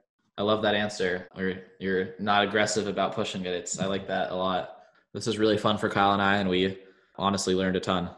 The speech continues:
which is our goal for doing this. So thank you so much for coming on with us, and best of luck with your projects. And,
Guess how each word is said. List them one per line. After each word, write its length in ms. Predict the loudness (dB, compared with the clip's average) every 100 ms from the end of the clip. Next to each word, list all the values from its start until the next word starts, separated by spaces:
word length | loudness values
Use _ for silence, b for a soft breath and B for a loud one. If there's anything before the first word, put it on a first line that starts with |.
| -6
which 160 | -4
is 100 | -2
our 80 | -2
goal 160 | 0 0
for 140 | 2
doing 240 | 0 0 -2
this. 420 | -6 -6 -8 -14 _
So 480 | -4 -2 -2 -4 -4
thank 140 | -2 -2
you 60 |
so 120 | 0
much 200 | 0 0
for 120 | -4 -4
coming 220 | 0 2
on 100 | 0
with 140 | -2
us, 180 | -2 -2
and 80 | 0
best 220 | 0 0
of 60 | 0
luck 180 | 0
with 80 | -2
your 100 | -2
projects. 500 | 0 0 2 -2 -2
And, 160 | -6